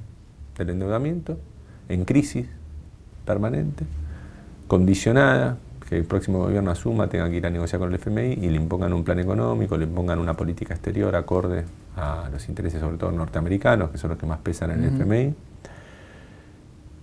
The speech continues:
Speaker 1: Eh, obviamente con una economía que excluye mayorías sociales, solo se benefician algunos sectores portadores de algunas materias primas, algunos recursos al exterior, que no, algunos servicios básicos que tienen la clientela cautiva,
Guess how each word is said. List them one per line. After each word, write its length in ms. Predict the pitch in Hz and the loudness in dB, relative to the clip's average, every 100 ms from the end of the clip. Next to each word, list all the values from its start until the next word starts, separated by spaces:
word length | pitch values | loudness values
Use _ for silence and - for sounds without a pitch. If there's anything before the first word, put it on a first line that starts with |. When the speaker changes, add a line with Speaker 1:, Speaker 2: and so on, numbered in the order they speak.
| - | 6
Speaker 1:
Eh, 180 | 98 95 | 8 8
obviamente 480 | 110 107 107 120 95 | 10 10 10 6 6
con 100 | 92 | 6
una 120 | 98 | 4
economía 500 | 95 92 92 104 104 | 4 4 4 4 4
que 80 | 92 | 2
excluye 680 | 90 - 113 110 101 95 95 | 0 4 4 6 2 4 2
mayorías 440 | 90 87 98 98 | 0 2 4 4
sociales, 540 | - 104 - 147 165 135 - - | 4 0 2 4 2 -2 -6 -6
solo 220 | - 87 | -2 0
se 80 | 87 | 2
benefician 540 | 87 90 90 - 95 | 2 2 -2 -2 0
algunos 260 | 92 95 92 | 2 0 0
sectores 400 | 90 - 98 87 | -2 2 2 2
portadores 580 | 82 - 92 92 87 | 0 0 2 2 2
de 100 | 82 | 0
algunas 400 | 82 90 85 80 85 | 0 0 0 -2 -4
materias 340 | 82 - 82 | -4 -2 -2
primas, 440 | - 117 117 95 | 2 4 4 4
algunos 280 | 82 85 80 | 2 0 0
recursos 400 | 82 80 90 87 | -2 -4 -6 -2
al 80 | 82 | 0
exterior, 540 | 80 - 98 127 139 | 0 0 2 4 4
que 100 | - | 2
no, 160 | 80 82 80 - - - - | 0 0 -4 -10 -16 -18 -8
algunos 320 | - 92 90 | 0 2 4
servicios 460 | 92 87 98 95 90 | 4 6 6 4 6
básicos 500 | 98 - 98 92 87 - - - | 4 4 0 0 -2 -8 -20 -10
que 100 | - | -6
tienen 220 | 82 87 85 | 0 0 0
la 80 | |
clientela 500 | 82 90 82 82 90 | 0 0 0 2 2
cautiva, 640 | 90 87 101 143 139 143 | 2 2 6 8 8 6